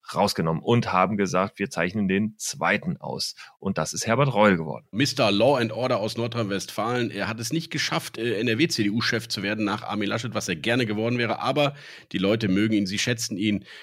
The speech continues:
Speaker 2: Klare Kante, Klartext kommt eben an auf Platz zwei. Und auf Platz drei sein neuer Chef, Hendrik Wüst,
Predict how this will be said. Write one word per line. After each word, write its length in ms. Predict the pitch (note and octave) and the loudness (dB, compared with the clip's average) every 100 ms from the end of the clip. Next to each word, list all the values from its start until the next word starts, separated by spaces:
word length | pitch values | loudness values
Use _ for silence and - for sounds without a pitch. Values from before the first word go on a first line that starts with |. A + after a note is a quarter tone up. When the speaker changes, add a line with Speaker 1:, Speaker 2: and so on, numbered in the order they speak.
| - | -12
Speaker 2:
Klare 340 | - F#2+ G#2+ | -2 0 0
Kante, 320 | - G#2 A2 G#2+ | 0 0 0 -2
Klartext 500 | - F#2+ - - - | -2 -2 0 -4 -2
kommt 320 | - C3+ - | -2 -2 -2
eben 220 | A2 G2+ | -2 0
an 320 | D#2+ G#2 A#2 - - | -2 -2 -4 -12 -8
auf 220 | A#2 - | -6 -4
Platz 400 | - F#2 - - | -4 -2 -4 -6
zwei. 320 | - G#2+ C3+ | -2 0 0
Und 100 | C3+ | 0
auf 140 | B2 A#2+ | -2 0
Platz 280 | D3+ - | 0 0
drei 260 | - G2+ D3+ | 0 4 4
sein 260 | B2+ B2+ C3+ | 6 6 6
neuer 240 | B2+ B2 | 6 4
Chef, 340 | - B2 - - | 2 0 -2 -4
Hendrik 420 | A#2 C3 B2+ - | 0 2 2 0
Wüst, 340 | G#2 A#2 - | 0 0 -2